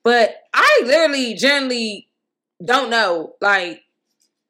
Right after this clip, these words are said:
I literally have to write things down every day to keep up in my own life. So to keep up with what people say on social media,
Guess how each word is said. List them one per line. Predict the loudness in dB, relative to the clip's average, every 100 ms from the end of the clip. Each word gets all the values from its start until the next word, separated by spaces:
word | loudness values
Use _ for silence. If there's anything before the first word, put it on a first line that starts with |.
| _ _ _ _ _ _ _ _ _ _ _ _ _ _ _ _ 0
I | 2 4
literally | 2 4 4
have | 2
to | 0
write | -4 -2 -2 -2
things | -6 -6 -4
down | -2 -2
every | -4 -4
day | -2 -4
to |
keep | -4 -8 -4
up | -4
in | -4
my | -4
own | -4 -4 -6
life. | -8 -8 -12 -18 _ _ _ _ _ _ _
So | -8 -2 -2
to | 0
keep | -2 0
up | 0 0 -4
with | -6 0 2 0
what | -4 0 0 0
people | -8 -6 -8
say | -10 -4 -2 0 0 -4 -8 -12 _ _ _
on | 0 2 2 -2 -4 -6 -14 _ _ _ _ _
social | _ -6 -2 0 -2 -4
media, | -2 -4 -2 0 0 -2 -6